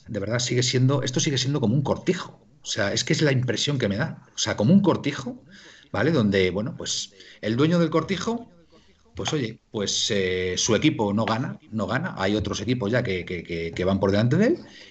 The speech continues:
se cabrea y, y, bueno, todos, todos al unísono, eh, campañita al turno, ¿no? Campañita de turno.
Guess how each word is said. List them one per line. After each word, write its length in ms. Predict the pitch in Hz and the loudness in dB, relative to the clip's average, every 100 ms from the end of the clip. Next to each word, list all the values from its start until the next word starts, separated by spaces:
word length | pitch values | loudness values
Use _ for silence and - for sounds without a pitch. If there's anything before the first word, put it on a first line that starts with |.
| - - | -16 -2
se 200 | - 104 | 2 2
cabrea 580 | 95 135 208 233 247 - - | 4 6 6 4 0 -10 -2
y, 240 | 110 101 - | 0 2 0
y, 60 | 98 | -2
bueno, 300 | 90 117 123 | 0 0 2
todos, 480 | 165 175 156 - - | 4 4 0 -2 -2
todos 260 | 202 180 | 0 0
al 120 | 147 143 | -2 -2
unísono, 600 | 175 196 202 214 214 - - - | -2 0 0 0 -4 -10 -20 -6
eh, 380 | 117 107 101 95 | -2 -2 -2 -2
campañita 480 | 101 90 104 107 | -2 0 0 0
al 100 | 92 | -2
turno, 260 | - 80 80 | -6 -8 -6
¿no? 220 | 85 - - - | -6 -6 -10 -8
Campañita 460 | 101 92 104 110 92 | -4 0 2 2 0
de 100 | 87 | -2
turno. 340 | 90 76 71 | -4 -6 -10